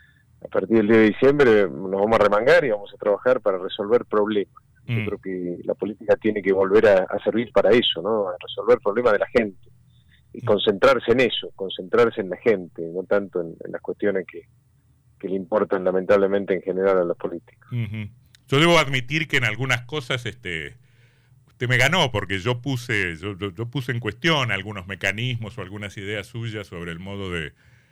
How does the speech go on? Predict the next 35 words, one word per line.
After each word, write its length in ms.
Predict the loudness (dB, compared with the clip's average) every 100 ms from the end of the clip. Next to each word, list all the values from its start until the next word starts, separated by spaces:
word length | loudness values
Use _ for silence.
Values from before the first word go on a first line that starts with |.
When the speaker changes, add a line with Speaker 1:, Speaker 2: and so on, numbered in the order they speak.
| _ _ _
Speaker 2:
de 180 | -6 -6
construir 600 | -4 -8 -8 -8 -6 -6
política. 560 | -4 -4 -4 -8 -10 -10
Con, 320 | -12 -12 -16
con 200 | -12 -10
los 120 | -8
resultados 680 | -8 -8 -8 -4 -2 0 0
a 60 |
la 140 | 0 2
vista, 340 | 0 -2 -2
debo, 400 | -2 -2 -6 -12 -16 -20 -20 -20 _ _ -12
debo 240 | -6 -2
admitir 400 | -2 -2 -2 -2
que 120 | 0
mal 240 | 0 -2 -2
no 100 | 0
le 100 | 2
ha 80 |
ido. 320 | 0 -2 -8 -12 -20 -20 -20 -20 -20 -20 _ _ _ _ _ _ _ _
Speaker 1:
Pero 300 | 2 8 8
lo 80 | 6
hemos 240 | 2 0
discutido 540 | 0 -6 -4 -2 4 4
en 80 | 4
alguna 480 | 2 2 4 4
otra 220 | 4 2 -2
oportunidad, 580 | -2 -4 -2 4 6
Antonio. 400 | 6 2 -2 -2
Yo 140 | -4 -6
creo 180 | -6 -6
que 80 |
usted 200 | -6 -10 -4
tenía 280 | -2 -2
una 140 | 0 0
visión 480 | -2 -4 2 4